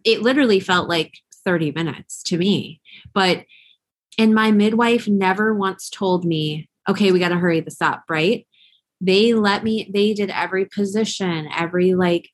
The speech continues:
just trying to help me to just maneuver to be able to get,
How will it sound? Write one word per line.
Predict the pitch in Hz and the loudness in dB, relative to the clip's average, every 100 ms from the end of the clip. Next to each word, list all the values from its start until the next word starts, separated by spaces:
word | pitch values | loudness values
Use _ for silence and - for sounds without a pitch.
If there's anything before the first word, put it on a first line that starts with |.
| - | -4
just | 180 - | -4 -4
trying | - 196 185 190 | -4 0 2 0
to | 190 | -2
help | 185 185 - | -2 -2 -2
me | 180 160 | -4 -4
to | 156 175 156 | -6 -8 -6
just | 160 160 - | -4 -6 -2
maneuver | 190 185 180 180 180 160 120 139 _ _ _ _ _ _ - - | 2 4 4 4 2 0 -2 -6 _ _ _ _ _ _ -20 -12
to | - | -4
be | 185 180 | 0 2
able | 170 175 | 2 -2
to | 185 180 | -2 -2
get, | 175 160 | -2 -4